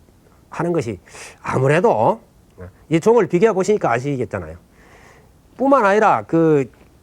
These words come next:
이제 그 이 조 때는 보면은 왜 왕가에서 왕이나 왕비, 태자의 수명 장수를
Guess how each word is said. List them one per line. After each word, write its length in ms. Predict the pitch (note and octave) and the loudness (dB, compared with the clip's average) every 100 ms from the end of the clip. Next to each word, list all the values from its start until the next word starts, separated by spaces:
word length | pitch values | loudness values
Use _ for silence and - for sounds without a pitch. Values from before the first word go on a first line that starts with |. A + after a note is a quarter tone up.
| _ | _
이제 260 | D3+ F#3 D3+ | 0 2 2
그 300 | D3 B2 G2 _ - _ _ - _ _ _ | 0 -2 -4 _ -20 _ _ -20 _ _ _
이 120 | C#3+ F#3 | 0 2
조 120 | D4 | 2
때는 240 | C#4 B3 | 2 2
보면은 360 | G#3+ G#3+ F#3+ D3+ | 4 2 2 4
왜 280 | C3 A2+ G2+ _ _ _ _ _ _ _ - - | 2 0 -4 _ _ _ _ _ _ _ -20 -2
왕가에서 1200 | A2 C#3 E3+ A#3+ D4 B3+ - A2+ B2+ F3+ F2+ E2 _ _ _ _ - | 0 2 2 2 2 -2 0 0 2 0 -2 -8 _ _ _ _ -2
왕이나 420 | A#2+ G#3 C4 F3+ | 0 2 2 2
왕비, 480 | C3 C3+ E3 G#3 F3+ | 2 0 0 0 -2
태자의 520 | - B3 C4+ C4 F#3+ | -4 -2 0 0 0
수명 560 | C3 - B3+ C4+ D4 C#4+ | -4 -6 -2 0 2 2
장수를 640 | A#3 G#3+ G3 F#3+ D#3 A#2+ | 0 0 2 2 2 0